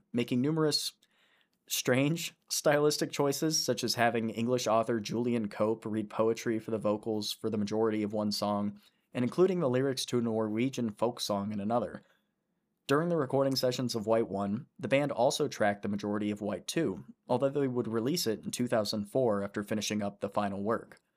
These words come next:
White Two was much more in line with Sun's style on their original albums. The White Albums became the push the band needed to break out of their shell and further develop their ideas,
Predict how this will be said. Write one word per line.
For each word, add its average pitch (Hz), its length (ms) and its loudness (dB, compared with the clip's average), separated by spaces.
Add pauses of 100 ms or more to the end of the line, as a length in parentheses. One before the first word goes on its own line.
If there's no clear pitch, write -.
(540)
White 170 240 4
Two 156 260 4
was 127 200 0
much 127 280 2
more 120 240 2
in 101 160 0
line 104 280 2
with 101 100 -2
Sun's 101 320 -2
style 98 320 0
on 101 120 -2
their 98 120 -2
original 101 400 -4
albums. 90 560 -2 (960)
The 120 80 2
White 196 200 4
Albums 139 460 2
became 127 320 0
the 113 80 0
push 165 260 -2
the - 80 -6
band 123 320 0
needed 107 320 0
to 101 60 -2
break 117 300 0
out 120 100 2
of 117 60 -2
their 120 80 0
shell 101 400 0
and 101 200 -8
further 135 260 2
develop 104 380 0
their 98 160 0
ideas, 127 540 0